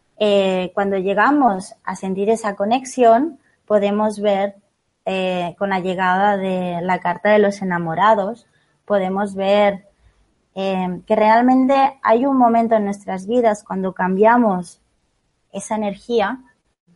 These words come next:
que realmente, eh, hay personas que dejan de ser afines a nosotros,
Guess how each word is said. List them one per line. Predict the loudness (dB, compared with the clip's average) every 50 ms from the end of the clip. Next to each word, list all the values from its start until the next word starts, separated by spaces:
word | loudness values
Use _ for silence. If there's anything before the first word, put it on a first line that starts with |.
| _ _ _ _ _ _ _ _ _ _ _ _ _ _ _ _ _ _ _ _ -20 _ _ _
que | -8 -6
realmente, | -4 -2 -2 -2 -2 -2 -2 -4 -4 -2 0 2 2 2 0 -2 -10 -20 _ _ _ _ _
eh, | -6 -4 -4 -2 -2 -2 -2 -2 -2 -2 -4 -4 -4 -6 -8 -10 -12 -16 _ _ _ _ _ _ _ _ _ _ _ _ _ _ _ -2
hay | 0 0 2
personas | 0 -2 -2 0 -2 0 2 2 2 0 -2
que | -6 -6 -4
dejan | -4 -4 -2 -2 0 0 0
de | -2 -4
ser | -6 -6 -4 -2
afines | -2 -4 -4 -4 -2 -2 0 -2 -2 -4
a | -6 -6
nosotros, | -6 -6 -2 -2 -2 0 0 -2 -4 -4 -6